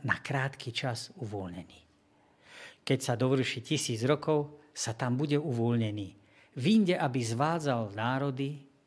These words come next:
to máme uvedené v tej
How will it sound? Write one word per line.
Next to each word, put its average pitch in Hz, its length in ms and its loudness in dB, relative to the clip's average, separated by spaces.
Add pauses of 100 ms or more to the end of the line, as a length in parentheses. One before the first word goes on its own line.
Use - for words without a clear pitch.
(1400)
to 107 80 -8
máme 110 320 -2
uvedené 113 640 -4
v - 240 -20
tej 104 180 -8